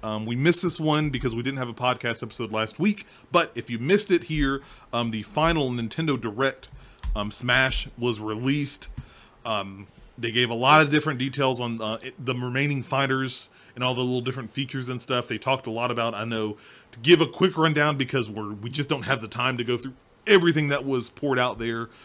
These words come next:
Um, Ken from Street Fighter is gonna be in the game. Um, Incineroar from the Pokemon, uh, Sun and Moon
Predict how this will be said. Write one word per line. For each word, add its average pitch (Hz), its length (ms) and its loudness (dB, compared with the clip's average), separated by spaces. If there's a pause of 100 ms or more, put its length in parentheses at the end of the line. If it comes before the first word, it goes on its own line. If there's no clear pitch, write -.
(220)
Um, 107 220 -4
Ken 165 600 4 (220)
from 127 160 -6
Street 151 280 -2
Fighter 139 260 4
is 127 100 0
gonna 139 160 -4
be 139 80 -2
in 139 60 -4
the 135 80 -4
game. 127 500 -4 (360)
Um, 120 160 -2
Incineroar 175 720 2 (240)
from 143 200 -2
the - 40 -6
Pokemon, 143 540 0 (760)
uh, 117 160 -2
Sun 147 180 -2
and 131 140 0
Moon 143 320 -2